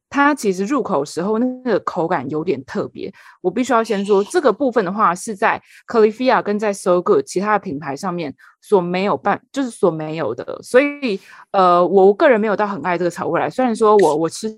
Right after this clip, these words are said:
草，好不好？但是我个人没有很爱这个草味。然后我还有另外在，呃，到货了一罐，就是椰奶。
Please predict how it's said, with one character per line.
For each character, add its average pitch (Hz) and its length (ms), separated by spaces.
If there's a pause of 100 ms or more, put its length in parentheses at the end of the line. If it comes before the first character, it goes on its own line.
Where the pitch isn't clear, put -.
(100)
草， - 320
好 160 140
不 151 80
好？ 160 40
但 226 160
是 240 80
我 180 80
个 202 140
人 202 100
没 185 120
有 185 40
很 202 140
爱 196 100
这 196 140
个 190 60
草 - 220
味。 - 200 (1120)
然 262 100
后 415 240
我 240 160
还 269 120
有 370 100
另 330 180
外 294 200
在， 254 340 (400)
呃， 170 480 (220)
到 254 180
货 233 160
了 170 80
一 151 80
罐， 147 320 (160)
就 247 180
是 240 200
椰 175 340
奶。 143 320